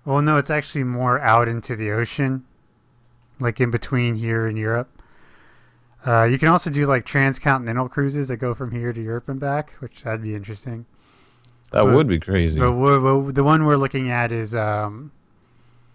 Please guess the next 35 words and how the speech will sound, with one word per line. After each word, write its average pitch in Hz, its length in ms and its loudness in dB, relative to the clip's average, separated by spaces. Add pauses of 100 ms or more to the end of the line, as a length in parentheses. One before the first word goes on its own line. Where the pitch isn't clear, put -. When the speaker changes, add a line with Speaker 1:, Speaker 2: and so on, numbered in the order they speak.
(160)
Speaker 2:
Up 87 180 -6
into, 85 140 -2
like, 82 180 0
Greenland 117 480 0
or 175 60 0
something? 202 300 -4 (960)
Speaker 1:
Yeah, 139 240 0
well, 139 180 2
actually, 139 340 2
we're, 127 240 2
we're 127 180 0
looking 123 280 -4
at 110 80 -10
going 117 300 0
up, 110 260 -2
like, 113 240 -4
New 123 220 0
England 120 640 -2
and 113 420 -4
into 113 200 -4
Canada, 104 720 -4 (360)
like, 107 240 -6
the 110 320 -6
Atlantic 113 420 -6
Canada. 101 520 -8 (920)
It's, - 300 -12
all 202 300 -2
in 156 80 4
all, 165 200 4
it's - 140 -4
not 147 140 0
that 160 100 -2
expensive. 120 640 -4 (880)
Like, 131 160 -2
it's, - 360 -4